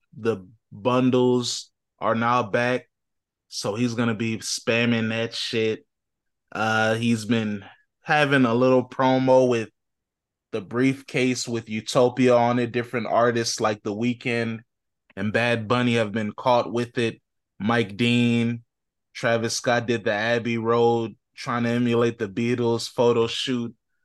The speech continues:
of their album title. Uh, what are your expectations for Utopia? This has been,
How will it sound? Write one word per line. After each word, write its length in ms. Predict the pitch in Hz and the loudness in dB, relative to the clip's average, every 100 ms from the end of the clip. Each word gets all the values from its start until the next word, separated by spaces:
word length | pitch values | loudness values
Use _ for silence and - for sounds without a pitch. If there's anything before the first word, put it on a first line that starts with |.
| _ | _
of 220 | - 110 113 | -8 -6 0
their 160 | 120 | 2
album 460 | 117 120 120 120 120 | 4 4 2 0 -2
title. 520 | - 123 117 117 117 | 0 0 2 2 2
Uh, 280 | 113 107 104 _ _ _ _ _ - | 2 -2 -4 _ _ _ _ _ -8
what 240 | 175 196 | -2 2
are 40 | 190 | 4
your 200 | 165 156 | 4 0
expectations 1120 | 151 - 139 131 - 151 147 - 117 110 - | -2 -4 -4 -4 -2 -2 0 -4 -6 -6 -10
for 540 | - 151 147 127 104 | -2 2 6 6 4
Utopia? 760 | 101 107 107 - 120 117 110 104 | 0 -4 -6 0 0 0 -2 0
This 300 | 101 127 - | 0 -2 -2
has 400 | 117 110 98 - _ _ _ _ _ _ _ 107 | -4 -4 -8 -16 _ _ _ _ _ _ _ -2
been, 640 | 123 123 120 113 110 104 | 0 2 2 0 -2 -4